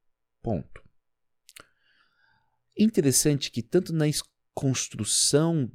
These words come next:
do texto e o texto em si, a ênfase é o que ocorre depois.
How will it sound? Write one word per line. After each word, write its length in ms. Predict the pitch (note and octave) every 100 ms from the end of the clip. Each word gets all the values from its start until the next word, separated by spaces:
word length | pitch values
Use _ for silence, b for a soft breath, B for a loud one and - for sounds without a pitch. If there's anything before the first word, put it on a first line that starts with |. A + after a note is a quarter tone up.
| -
do 120 | F#2+
texto 640 | - _ C#3+ C#3+ - - G2
e 100 | B2
o 60 |
texto 420 | - D#3+ E3+ -
em 60 | G2+
si, 360 | - - E3+ B2 b b b b b -
a 160 | B2 -
ênfase 440 | E3 F#3 C#3 A#2+
é 60 | B2+
o 20 |
que 120 | -
ocorre 420 | C#3+ - C#3 D3
depois. 800 | C#3 B2+ E3 - A#2 F2 - -